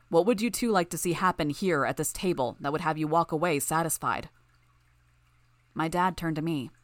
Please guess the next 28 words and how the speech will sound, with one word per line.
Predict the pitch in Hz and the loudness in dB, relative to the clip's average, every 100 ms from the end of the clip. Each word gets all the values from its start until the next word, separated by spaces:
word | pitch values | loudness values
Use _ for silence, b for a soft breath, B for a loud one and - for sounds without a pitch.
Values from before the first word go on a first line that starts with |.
| _ _ _ _ | _ _ _ _
We'd | 175 185 | -4 -2
talked | - 214 - - | 2 0 0 -4
briefly | 190 196 156 | -4 -2 -2
on | 131 160 | 0 -2
this. | 135 113 - b b b b - | -4 -4 -8 b b b b -2
He'd | 220 208 | 0 0
said | - 240 240 | 0 2 0
that | 196 185 | 2 2
as | 175 175 | 0 -2
a | |
spokesperson | - 214 208 - 180 156 | -2 -2 -2 -6 -4 -4
for | 160 | -2
his | 160 160 | -4 -2
union, | 175 190 143 131 | -2 0 -2 -4
he | - 196 | -6 -4
always | 190 262 - | -2 -2 -2
walked | 185 180 180 | -2 -2 -4
into | 165 | -6
a | |
discussion | 165 160 196 196 175 | -4 -2 -2 -2 -2
with | 160 | -4
a | 160 | -4
goal | 165 175 165 | -2 0 0
in | 160 | 0
mind. | 156 165 135 - - _ _ - | 0 -2 -2 -8 -16 _ _ -8
We'd | 160 160 | -4 -2
established | - 185 196 160 - | 0 0 0 -2 0
ours. | 180 120 - | 0 0 -6